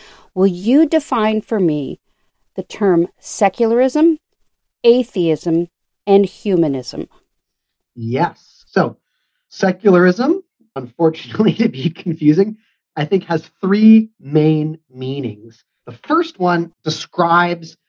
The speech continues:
Speaker 2: what should be or ought to be the relationship between government and the state.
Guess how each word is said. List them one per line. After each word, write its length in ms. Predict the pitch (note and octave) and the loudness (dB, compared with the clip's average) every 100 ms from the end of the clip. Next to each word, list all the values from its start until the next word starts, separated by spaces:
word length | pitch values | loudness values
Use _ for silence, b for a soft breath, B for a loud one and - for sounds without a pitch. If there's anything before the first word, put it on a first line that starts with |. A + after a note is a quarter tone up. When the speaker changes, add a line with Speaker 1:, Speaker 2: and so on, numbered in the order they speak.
| _ _ | _ _
Speaker 2:
what 320 | C#3+ G#3+ - | 0 2 -2
should 520 | - - A#3 A#3+ F#3 | -14 -2 2 2 0
be 200 | D3 D3 | 0 0
or 220 | D#3 C#3+ F3+ | 0 -6 -4
ought 240 | G#3 - | -4 -4
to 100 | - | -12
be 180 | D#3 D#3+ | -2 -2
the 80 | C#3 | 0
relationship 680 | C#3 D3 D3+ E3+ - E3+ - | -4 -2 -4 -6 -4 -4 -4
between 500 | - - C#3+ C#3+ D3 _ _ _ | -18 -6 -4 -2 -6 _ _ _
government 440 | C#3+ C#3 C#3 C#3+ D3 | -2 0 0 -2 -6
and 160 | C3 B2 | -6 -4
the 80 | A#2+ | -6
state. 540 | - - G#2+ - | -8 -10 -12 -14